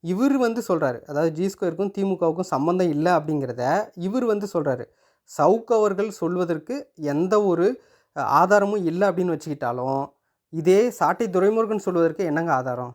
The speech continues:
நீங்க எப்படிங்க டெரைவ் பண்றீங்க? நீங்க ஜி ஸ்கொயர்ல இருக்கீங்களா? இல்ல தி மு க ஆதரவா நீங்க?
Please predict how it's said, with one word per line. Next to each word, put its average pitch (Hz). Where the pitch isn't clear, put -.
நீங்க 196
எப்படிங்க 202
டெரைவ் 156
பண்றீங்க? 131
நீங்க 160
ஜி 156
ஸ்கொயர்ல 165
இருக்கீங்களா? 131
இல்ல 147
தி 214
மு 226
க 214
ஆதரவா 170
நீங்க? 147